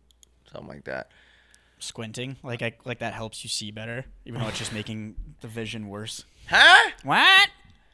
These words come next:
Speaker 2: Are those new slacks?
Speaker 1: Huh? Um,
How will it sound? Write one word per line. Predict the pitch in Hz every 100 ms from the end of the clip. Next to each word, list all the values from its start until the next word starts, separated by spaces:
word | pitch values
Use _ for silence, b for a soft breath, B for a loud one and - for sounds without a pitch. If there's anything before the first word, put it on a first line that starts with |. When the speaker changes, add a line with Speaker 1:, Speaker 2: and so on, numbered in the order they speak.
| _ _ _
Speaker 2:
Are | 156
those | 185 359 359
new | 339
slacks? | 330 262 302 339 - -
Speaker 1:
Huh? | 180 269 480 494 523 - - 554 605 587 523 381 B B B _ _ _ 123
Um, | 120 110 101 87 90